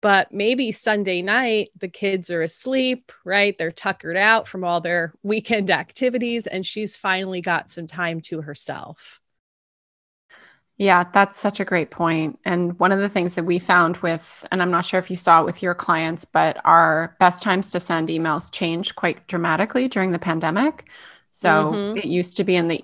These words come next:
Speaker 2: evening, um, fairly late in the evening on a weekday. And now it's, like, either, like, right before work ends or, or at noon.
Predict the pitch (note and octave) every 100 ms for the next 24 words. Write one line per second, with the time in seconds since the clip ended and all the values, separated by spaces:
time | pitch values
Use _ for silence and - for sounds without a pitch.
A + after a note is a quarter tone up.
0 | E3 E3 F#3 F#3+ G#3 C4 C#4 - F3 E3+
1 | E3+ E3 F#3 G3+ G#3+ E3+ D#3+ - G#3+ G#3
2 | G#3 G#3+ A3 A3 G3 F#3 E3 E3+ E3 -
3 | G#3+ A#3 B3+ F#3 E3+ E3 E3+ E3 - E3+
4 | E3 D#3+ - - - - _ _ - F3
5 | E3+ E3 E3 D#3+ - F3 F3 F3 E3+ F3+
6 | - E3+ F3+ E3 - E3 E3 B3+ - F3+
7 | E3+ - - - F#3 E3 D#3+ D#3+ D#3+ D3+
8 | D#3+